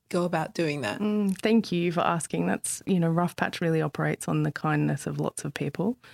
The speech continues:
Speaker 2: Um, at the moment, we're looking for skilled volunteers, so people
Speaker 1: Mm-hmm.
Speaker 2: who can do things like website maintenance,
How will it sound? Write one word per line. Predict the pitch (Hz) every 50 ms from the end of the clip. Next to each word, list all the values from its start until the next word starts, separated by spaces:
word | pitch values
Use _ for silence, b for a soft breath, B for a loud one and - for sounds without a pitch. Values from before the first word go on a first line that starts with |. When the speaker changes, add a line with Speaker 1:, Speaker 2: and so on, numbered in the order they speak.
| B B B B B B B B B B B B
Speaker 2:
Um, | 190 190 175 175
at | - 170 196
the | 202 202
moment, | 196 190 185 185 185 196 -
we're | 170 165
looking | 160 160 156 - 165 160 151
for | - 165
skilled | - - - 160 160 165 160
volunteers, | 165 165 170 165 165 165 165 175 185 220 269 294 -
so | - 202
people | 170 190 185 185 185 170
Speaker 1:
Mm-hmm. | 165
Speaker 2:
who | 165 160
can | - 156 151
do | 151 156 156
things | - 156 156 151 147 -
like | 151 143 -
website | 165 165 160 - - 165 165 -
maintenance, | - 165 160 165 - 156 156 160 165 175 - - - -